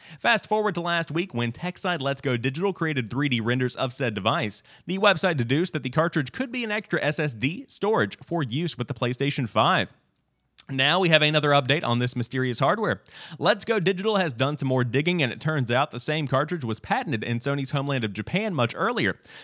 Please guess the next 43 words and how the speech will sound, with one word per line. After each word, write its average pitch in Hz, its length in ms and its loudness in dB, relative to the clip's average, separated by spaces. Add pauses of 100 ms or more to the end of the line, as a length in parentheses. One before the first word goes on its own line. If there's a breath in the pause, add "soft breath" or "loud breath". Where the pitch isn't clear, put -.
From 226 280 0
these 185 200 -2
new 151 140 2
documents, 123 460 0
the 120 100 -8
tech 139 180 0
site 139 220 2
has 117 160 -2
pulled 143 240 0
new 120 160 4
images 113 320 -2
and 123 180 -2
quotes 185 320 -2
which 170 160 -4
corroborate 175 500 2
its 143 200 -8
theory 120 260 -2
on 113 140 0
the 107 60 0
device. 131 420 0 (280 loud breath)
It's 226 200 -6
now 202 220 2
sounding 202 360 0
more 151 260 2
likely 220 380 0
that 95 80 2
you'll 107 140 0
be 117 160 4
able 120 120 2
to 113 60 0
upgrade 127 320 2
your 113 140 0
P 127 160 -2
S 123 120 -2
five's 131 320 0
S 135 200 -2
S 123 80 -4
D 123 120 0
storage 190 440 2
with 147 180 0
these 165 200 -6
modular 104 500 0
carts. 180 400 -2